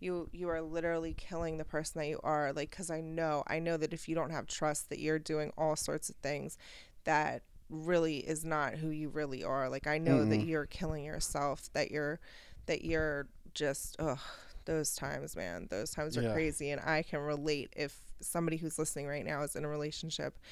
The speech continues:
Speaker 1: in which you don't have trust. And I'm telling you, run from it, because there is so much better out there. And to all the women or to all the men who think that loyalty doesn't exist,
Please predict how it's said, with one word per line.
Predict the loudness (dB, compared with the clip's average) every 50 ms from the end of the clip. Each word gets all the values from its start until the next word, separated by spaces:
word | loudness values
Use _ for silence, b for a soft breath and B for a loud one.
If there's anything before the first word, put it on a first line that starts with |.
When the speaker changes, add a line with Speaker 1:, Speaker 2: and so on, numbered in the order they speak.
| B B B B B -2
Speaker 1:
in | 0 2
which | 2 2 0 0
you | 0 0
don't | 2 2 2 2 0
have | -2 -2 -2 -4
trust. | -2 0 0 0 0 0 -4 -6 -4
And | -4
I'm | -2 -2
telling | -2 -2 0 0 0 0 0
you, | -2 -4 -4 -6 -6
run | -6 -4 0 2 2 2 2 0 -2
from | -4 -4 -2 0
it, | 0 0 0 -2
because | -6 -4 -2 0 0 0 0 -2 -6 -8 -12 -18 -18 -18 -18 -18 -20 -20 -20 -20 -20 -20 -20 -20 -6 2
there | 4 6 6 6
is | 6 4 2
so | 0 2 2 2 2
much | 2 0 -4 -4 -2
better | -2 0 0
out | 2 2 0 0 -2 -2
there. | -2 -2 -2 -2 -2 B B B B B B B -2
And | 0 0 2
to | 2 2
all | 4 6 8 8 8 8
the | 8 6
women | 4 4 2 2 4 2 2 2
or | 2 0 -2 -2
to | -4 -2
all | 0 2 4 4 4
the | 4 4
men | 4 4 2 2 0
who | 2 4 4
think | 4 4 2 2 2 0 0
that | 2 2 4 4 2 0
loyalty | -2 0 4 6 6 6 6 4 2 0 2
doesn't | 2 2 2 2 0 -2 -2
exist, | -2 -4 -4 -2 2 2 2 4 2 0 -2 -4 -4 -8